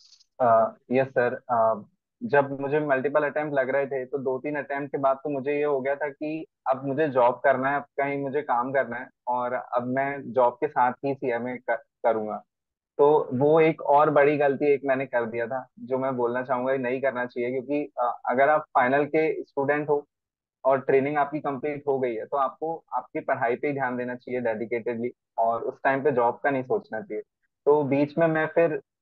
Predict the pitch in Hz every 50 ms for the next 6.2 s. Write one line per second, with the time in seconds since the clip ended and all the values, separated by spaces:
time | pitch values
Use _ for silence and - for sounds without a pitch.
0 | _ - 123 120 120 120 117 - 143 147 147 147 _ _ _ _ _ _ _ _
1 | _ _ - 139 139 131 147 147 147 147 147 - 143 143 151 147 139 143 139 143
2 | 139 147 139 123 131 135 135 120 139 135 131 123 127 127 127 - _ - 123 123
3 | 120 120 117 117 - _ _ _ - - 127 123 123 131 139 139 127 143 135 135
4 | 135 131 139 147 _ _ _ - - - - _ 120 117 131 120 120 120 120 131
5 | 139 135 143 139 139 135 135 _ _ _ _ - 117 127 131 131 - - 143 147
6 | 147 151 147 147